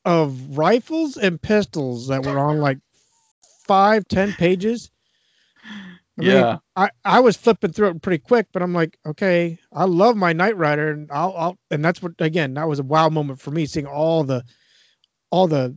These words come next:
Speaker 1: the Knight Rider that was actually in there. But then I'd see, like, like I said, about five or ten pages of rifles and pistols. And I guess you could, back in the day when you didn't have to worry about gun control, at least, you know, that you could see, "Holy cow, I could buy,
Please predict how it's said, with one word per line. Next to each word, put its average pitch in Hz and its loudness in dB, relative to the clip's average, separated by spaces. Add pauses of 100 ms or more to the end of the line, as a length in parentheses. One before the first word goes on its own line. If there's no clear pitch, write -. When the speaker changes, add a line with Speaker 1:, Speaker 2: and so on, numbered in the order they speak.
Speaker 1:
the 135 -4
Knight 151 2
Rider 151 2
that 135 -8
was 123 -8
actually 147 -8
in 156 -6
there. 123 -6
But 131 -14
then 190 2
I'd 190 2
see, 175 -2 (200)
like, 156 2 (340)
like 139 -8
I 143 -6
said, 233 -4
about 135 -8
five 156 0
or 156 -6
ten 156 -2
pages 170 -2
of 135 -6 (140)
rifles 147 -4
and 156 -4
pistols. 123 -4
And 127 -12
I 123 -6
guess 147 -4
you 160 -10
could, 123 -6 (580)
back 180 8
in 180 6
the 160 6
day 208 6
when 175 4
you 165 0
didn't 160 4
have 156 0
to 160 -6
worry 185 2
about 156 0
gun 196 0
control, 156 0
at 143 -10
least, 147 -4 (600)
you 156 -4
know, 147 -2
that 151 0
you 165 -6
could 147 -8 (460)
see, 139 -8
"Holy 170 -4
cow, 208 -2
I 147 -4
could 135 -10
buy, 151 2